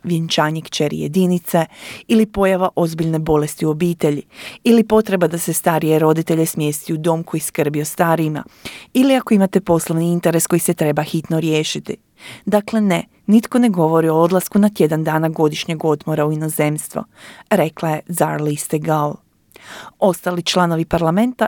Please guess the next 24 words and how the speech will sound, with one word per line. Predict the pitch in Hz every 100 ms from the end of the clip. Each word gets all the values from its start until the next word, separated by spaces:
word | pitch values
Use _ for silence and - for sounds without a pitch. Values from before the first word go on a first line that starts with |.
| -
izrazili | 247 220 196 185 190 185
su | - 196
zabrinutost | 185 185 156 156 156 156 160 - -
zbog | 180 180 -
cijelog | - 147 143
postupka. | - 165 151 - - - - _ _ _ - - - - -
Liberalni | 190 185 180 170 175 175 -
član | - 151 151
parlamenta | 165 151 160 170 175 165
za | 160
Wentworth, | 165 180 175 170 160 - -
Dave | 165 170 151
Sharma, | - - 185 180 175 165 - - - - -
tvrdi | 269 277 262
da | 214
se | - 220
virus | 285 311 -
može | 180 165
zadržati | 165 165 160 170 180 180
u | 165
Australiji | 160 - 214 208 240 240 233
na | 240
neograničeno | 240 233 190 143 151 - 160 151
vrijeme | 165 165 156